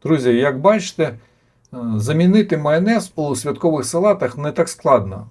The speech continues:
Це дозволить зробити ваші страви легшими, кориснішими і не менш смачнішими.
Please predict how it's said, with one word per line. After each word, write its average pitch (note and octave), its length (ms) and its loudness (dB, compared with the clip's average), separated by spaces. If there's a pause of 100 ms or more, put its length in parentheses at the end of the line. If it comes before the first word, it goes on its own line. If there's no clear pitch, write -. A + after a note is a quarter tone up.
(180)
Це C3 180 0
дозволить B2+ 520 0 (500)
зробити C#3 480 -2
ваші B2+ 320 0
страви C3 400 2
легшими, C#3+ 600 0
кориснішими B2+ 840 -4 (460)
і C#3 160 -2
не C#3+ 160 -4
менш D#3 280 0
смачнішими. A2 680 -4